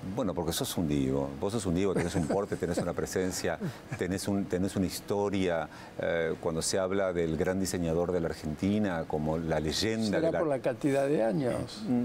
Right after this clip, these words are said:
Speaker 1: ¿cuántos años tenés? ¿Hablas de tu edad?
Speaker 2: Por supuesto.
Speaker 1: ¿Cuántos años tenés?
Speaker 2: No, yo decía la cantidad de años que trabajo.
Speaker 1: Sí,
Speaker 2: Y
Speaker 1: más de sesenta.
Speaker 2: lógicamente, y lógicamente es porque tengo una, una edad. Ochenta y dos y cumplo ochenta y tres este año.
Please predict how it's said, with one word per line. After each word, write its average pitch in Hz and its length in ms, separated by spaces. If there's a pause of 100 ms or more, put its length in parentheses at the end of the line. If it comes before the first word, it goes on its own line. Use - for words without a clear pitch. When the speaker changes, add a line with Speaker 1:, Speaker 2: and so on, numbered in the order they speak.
Speaker 1:
¿cuántos 156 280
años 110 140
tenés? 82 280
¿Hablas 110 180
de 131 80
tu 113 100
edad? 98 220 (340)
Speaker 2:
Por 175 140
supuesto. 117 920
Speaker 1:
¿Cuántos 135 260
años 98 160
tenés? 80 200
Speaker 2:
No, 117 180
yo 131 160
decía 165 320
la 151 120
cantidad 135 380
de 139 140
años 143 200
que 127 120
trabajo. 135 500
Speaker 1:
Sí, 127 220
Speaker 2:
Y - 20
Speaker 1:
más 101 160
de 151 60
sesenta. 135 340
Speaker 2:
lógicamente, 175 640
y 135 140
lógicamente 165 1040
es 143 60
porque 127 280
tengo 135 220
una, 127 320
una 127 160
edad. 170 280 (480)
Ochenta 156 380
y 156 60
dos 151 340
y 190 60
cumplo 143 260
ochenta 123 300
y 135 40
tres 135 320
este 135 300
año. 117 140